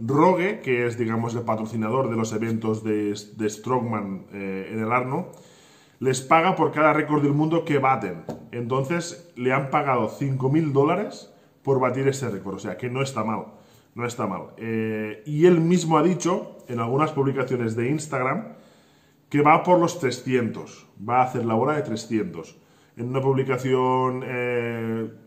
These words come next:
creo que ponía "trescientos, ¿dónde estás? Allá vamos". O sea que, y fijaros que lo hace con relativamente facilidad.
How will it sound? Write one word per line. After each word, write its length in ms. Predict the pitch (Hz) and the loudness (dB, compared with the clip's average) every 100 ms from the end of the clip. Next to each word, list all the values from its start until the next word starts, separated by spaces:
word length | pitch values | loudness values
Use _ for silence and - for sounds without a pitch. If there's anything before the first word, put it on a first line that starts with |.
| - - | -20 -10
creo 200 | 131 139 | 0 0
que 100 | 139 | 2
ponía 760 | 135 131 127 117 110 110 - - | 0 0 0 -2 -2 -2 -6 -8
"trescientos, 580 | 135 123 151 160 190 175 | -6 0 2 2 2 0
¿dónde 220 | 165 170 | 0 0
estás? 420 | 165 143 104 - - | 0 0 0 -2 -4
Allá 220 | 135 156 | 0 4
vamos". 380 | 139 110 90 - | 4 2 -4 -12
O 440 | - - - _ | -20 -20 -20 _
sea 300 | - 127 120 | 0 0 2
que, 300 | 131 120 - | 0 0 -2
y 80 | 143 | -10
fijaros 840 | - 131 131 135 156 202 214 - - | -8 -8 -4 2 4 2 -2 -10 -8
que 120 | 127 | 0
lo 300 | 117 117 120 | 2 2 4
hace 240 | 123 131 175 | 4 2 -2
con 240 | 165 139 | -2 0
relativamente 600 | 127 120 120 127 127 131 | 0 0 0 0 -2 -4
facilidad. 760 | 160 143 - 110 110 156 - | -2 -4 -2 -2 0 -2 -6